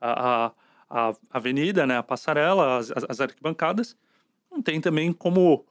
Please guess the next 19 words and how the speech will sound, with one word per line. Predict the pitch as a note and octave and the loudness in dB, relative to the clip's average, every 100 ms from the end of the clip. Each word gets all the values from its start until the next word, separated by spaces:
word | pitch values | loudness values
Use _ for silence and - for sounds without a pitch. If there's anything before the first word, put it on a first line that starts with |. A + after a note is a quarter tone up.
| _ | _
ocupar | - E3+ - - D#3 D3 | -2 -2 -4 -4 0 2
ainda | D3 D3+ E3 | 0 0 2
mais | D3 C3 C3+ | 2 0 -4
tudo | - F#3 | -6 -4
isso. | C3+ - | -4 -4
Aí | D#3 E3 F#3 | -2 -2 -4
entra | F#3+ G#3+ G3+ | -6 -2 -2
a | F#3 | -2
questão | - F#3 F#3 F3+ | -4 -6 -6 -4
da | F#3 | -4
transmissão, | F3+ F3+ F#3 F#3+ E3+ D#3 | -6 -6 -6 -6 -4 -2
que | D#3 - | -4 -4
é | |
onde | D3+ D3 D#3 | -2 -2 -2
as | D3+ | -2
empresas | D3+ C#3 C3+ C#3+ - | -2 0 0 -2 -8
também | C#3 C3 C3+ C3 _ _ _ | -4 -2 -4 -8 _ _ _
podem | - B2 C3 | -4 -2 -2
acabar | C3+ D3 B2 A#2+ B2 | -2 -2 2 0 0